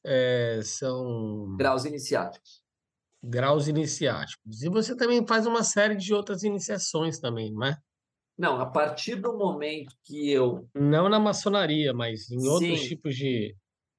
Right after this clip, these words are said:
Speaker 2: Sim, até agora eu tenho que falar do meu curso. Daqui a pouco, no fim, eu vou poder falar desse bloco no
Speaker 1: Ô,
Speaker 2: próximo.
Speaker 1: você pode falar a hora que você quiser.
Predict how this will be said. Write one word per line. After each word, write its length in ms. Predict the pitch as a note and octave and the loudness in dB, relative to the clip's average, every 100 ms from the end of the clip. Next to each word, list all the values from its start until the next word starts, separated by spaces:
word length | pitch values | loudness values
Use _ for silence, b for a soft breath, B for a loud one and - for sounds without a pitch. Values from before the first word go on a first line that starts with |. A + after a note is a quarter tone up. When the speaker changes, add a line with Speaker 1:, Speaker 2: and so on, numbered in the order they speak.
| - | -12
Speaker 2:
Sim, 340 | - G3 E3 | -2 0 0
até 180 | - - | -2 0
agora 280 | B2+ C#3 D#3+ | 2 2 2
eu 60 | E3 | 0
tenho 140 | E3+ | -4
que 40 | |
falar 200 | - E3 | 0 2
do 100 | E3+ | 2
meu 160 | F3+ G3 | 0 -2
curso. 340 | G3 F#3 F3+ | 2 2 2
Daqui 200 | C#3+ C3 | 0 2
a 60 | D3 | 2
pouco, 200 | F3+ F3 | 0 -2
no 100 | D#3+ | -4
fim, 140 | - | 0
eu 80 | F#3 | 2
vou 140 | F3 E3 | 2 0
poder 240 | C#3+ C3+ | -2 0
falar 480 | C#3 D3 F3 F3 C#3 | 0 2 4 4 0
desse 280 | D3 D#3 C#3 | -4 -6 -2
bloco 340 | C3 F#3 G3 | 2 4 4
no 120 | C3+ C#3 | 2 4
Speaker 1:
Ô, 20 | |
Speaker 2:
próximo. 420 | D3 E3 - A#2 | 4 4 2 -6
Speaker 1:
você 80 | G#2+ | -4
pode 240 | B2+ D3+ | -4 -2
falar 400 | C#3+ D#3 E3 F#3 | -2 -2 0 2
a 100 | F#3 | 4
hora 280 | D#3+ F#3+ G3+ | 4 4 0
que 120 | G#3 | -4
você 320 | G3 G3 - A3+ | -4 -4 -4 -6
quiser. 720 | A3 C#3 B2+ E3 F#3+ D3 | -2 -2 2 6 6 4